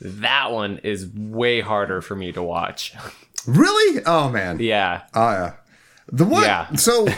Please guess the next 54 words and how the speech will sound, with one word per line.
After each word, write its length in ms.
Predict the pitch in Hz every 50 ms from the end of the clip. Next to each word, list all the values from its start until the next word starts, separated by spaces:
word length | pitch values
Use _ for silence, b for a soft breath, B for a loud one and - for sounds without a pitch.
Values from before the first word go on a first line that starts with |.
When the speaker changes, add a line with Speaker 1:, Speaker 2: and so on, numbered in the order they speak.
| B B
Speaker 1:
<laughs> 180 | B B B -
Speaker 2:
the 140 | 135 147
one 220 | 160 202 285 311 311
that 100 | 269 233
I've 380 | 226 226 226 220 226 196 -
noticed 420 | 131 131 135 151 156 151 143 - -
that 140 | 139 120 123
myself 640 | 127 117 113 - - 135 123 120 113 - - - - -
not 480 | 117 113 110 110 113 120 123 - - -
enjoying 540 | 110 110 110 101 110 110 113 110 107 104
lately 380 | 95 98 107 117 101 98 98 92
and 240 | 95 92 90 - -
skipping 520 | - - - - - 104 - 98 92 92
sometimes 560 | - - 95 90 - 104 95 95 95 95 95
is 100 | 101 98
the 80 | - 117
fucking 380 | - - 165 147 - 175 156 139
one 440 | 139 147 147 147 143 135 117 - b b b b b b b b b b b b b b b
where 200 | 117 127 139 139
they 160 | 131 127 -
take 260 | - - 175 175 175
the 80 | - 147
road 380 | 117 98 107 113 127 147 143
trip 320 | - - 131 120 113 - -
to, 100 | - 110
like, 340 | 104 101 98 92 - - 113
move 300 | 110 107 117 127 123 107
Holly 360 | 110 110 110 117 120 117 104
to 60 | 98
Nashua 720 | 92 92 95 95 104 117 - - 98 92 87 82 82 82
or 80 | 80 90
whatever. 560 | 87 85 85 85 80 78 80 78 73 - _ _ _ _ _ _ _ _ _ - _ _ _ _ _ _ _ _ _ _ _ - -
Do 100 | 117 110
you 60 | 107
remember 240 | 110 120 123 127 131
this 260 | 127 123 113 - -
Speaker 1:
I, 20 |
Speaker 2:
one? 140 | 143 143 151
Speaker 1:
I 100 | 135 135
don't 300 | 139 135 160 165 175 165
remember 420 | 156 139 143 143 143 143 139 139 127
it 100 | 123 104 104
very 420 | 104 101 101 117 117 117 117 117 113
well, 260 | 110 113 113 107 101
so 140 | - - 113
you 80 | 107
might 160 | 107 104 101
have 180 | 101 101 98 - -
to 40 | 104
lay 200 | 101 104 101 98
it 40 | 98
out 220 | 98 90 78 -
for 180 | - 101 95 95
me. 140 | 95 92